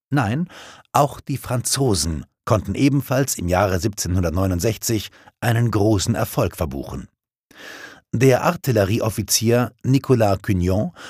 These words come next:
baute im Auftrag des Militärs ein Transportfahrzeug mit Dampfantrieb. Dieses fuhr zur damaligen Zeit auf der Straße mit einer Geschwindigkeit zwischen drei und vier Komma fünf Kilometern pro Stunde.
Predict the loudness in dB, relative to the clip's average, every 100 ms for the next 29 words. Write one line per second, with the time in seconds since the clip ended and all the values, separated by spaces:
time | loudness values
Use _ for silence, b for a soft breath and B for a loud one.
0 | B -4 2 2 4 2 2 0 0 -2
1 | -2 -2 0 0 0 0 0 0 -2 -2
2 | 0 -4 0 0 0 0 -2 2 0 0
3 | -2 0 2 0 -2 -8 -8 -12 -14 _
4 | _ _ B B B -2 2 4 2 0
5 | -2 0 2 0 0 0 2 2 0 -2
6 | 2 2 2 -2 -2 -4 0 0 2 0
7 | -2 -2 -4 -2 0 2 2 0 0 0
8 | 0 -2 0 -2 0 -2 -2 -2 -2 0
9 | 2 2 0 0 0 -2 -2 -2 0 0
10 | 2 2 0 -2 -2 0 0 0 -2 -2
11 | 0 0 0 -4